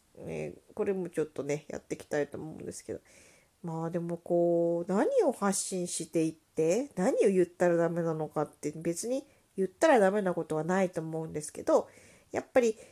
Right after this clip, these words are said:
心配される方がいますよね。なんかこう、お正月にね、ちょっと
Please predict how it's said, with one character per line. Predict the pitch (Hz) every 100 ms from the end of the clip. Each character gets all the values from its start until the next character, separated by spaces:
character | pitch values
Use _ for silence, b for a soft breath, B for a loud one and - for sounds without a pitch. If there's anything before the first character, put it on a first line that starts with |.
| B -
心 | - 359 -
配 | 349 349 330
さ | 311 311
れ | 294 285
る | 277
方 | 277 269 214
が | 165
い | 156
ま | 151
す | 147 -
よ | -
ね。 | 202 285 311 _ _ _ 175
な | 165 170
ん |
か | 160
こ | - -
う、 |
お | 190
正 | 320 339
月 | 349 349 311
に | 262 180
ね、 | 180
ち | 190
ょ |
っ |
と | - 139